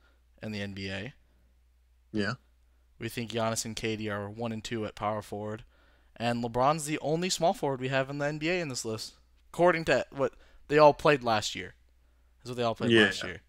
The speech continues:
Speaker 1: And then Joe doesn't have Harden on his list, but we all say that kinda Harden's the number one shooting guard. Plus
Speaker 2: My honorable mentions, I had Dame at eleven, uh, Jason Tatum,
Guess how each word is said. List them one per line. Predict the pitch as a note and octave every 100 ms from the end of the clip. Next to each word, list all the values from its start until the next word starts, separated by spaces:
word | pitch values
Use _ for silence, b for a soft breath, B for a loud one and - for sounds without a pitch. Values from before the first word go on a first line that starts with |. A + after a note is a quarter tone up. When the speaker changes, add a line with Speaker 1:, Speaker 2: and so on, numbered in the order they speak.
| _ _ _ _ _ _ _ _ _ _ _ -
Speaker 1:
And | A#2+ B2
then | A#2+ A#2 A#2 A2 B2
Joe | C3+ D3+
doesn't | D#3 B2
have | B2+ A#2+
Harden | A#2 A2+ G#2+
on |
his | G#2 G#2
list, | F#2+ G2 G2 - A2
but | A2 G#2 -
we | A#2
all | A2+ A2 A2 A2+ - - -
say | - A2
that | G2+ -
kinda | A#2 A2
Harden's | A2 G#2+ G#2
the | G#2+
number | A2 G#2+
one | G#2+
shooting | G#2+ - G#2 G2
guard. | F#2 F2+ F#2 - _ _ _ _ _ _ _ _ _ _ -
Plus | A2+
Speaker 2:
My | B2 A#2
honorable | A#2+ B2+ A#2+ A2+
mentions, | G#2 A2+ - B2 B2+ C3 - - _
I | - A#2
had | A2+ G2+ -
Dame | A2 A2+ A2+ A2+ _ _ _
at | -
eleven, | G2 G#2 G#2+ G#2 G#2 G#2+ _ _ _ _
uh, | G#2 G#2 G2+
Jason | G2+ A2 A2 G#2
Tatum, | G2 G#2+ G#2 G#2 G#2+